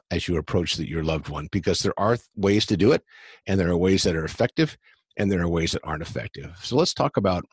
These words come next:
the different types of treatment. First off, when someone's been diagnosed or we believe somebody has an issue, the first thing that a clinical expert assesses is through a psycho-, uh, psychological evaluation.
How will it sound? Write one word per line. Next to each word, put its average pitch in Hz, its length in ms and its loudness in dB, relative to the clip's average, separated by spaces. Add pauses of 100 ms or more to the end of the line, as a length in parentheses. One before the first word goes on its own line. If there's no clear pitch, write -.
the 95 120 -8
different 82 300 -4
types 78 260 -8
of 69 80 -10
treatment. - 380 -10
First 143 240 2
off, 87 280 0 (220)
when 98 140 0
someone's 123 400 2
been 101 200 0
diagnosed 92 640 0 (680)
or 107 140 2
we 101 140 2
believe 98 280 2
somebody 110 340 4
has 101 200 0
an 120 100 2
issue, 78 380 0 (560)
the 104 80 -2
first - 300 0
thing 98 160 4
that 92 180 2 (320)
a 87 60 -2
clinical 98 500 0
expert 98 500 0 (380)
assesses 87 640 2 (140)
is 85 420 2 (180)
through 92 240 4
a 85 80 4
psycho-, 90 480 0 (320)
uh, 78 300 -8
psychological 90 720 0
evaluation. 90 800 0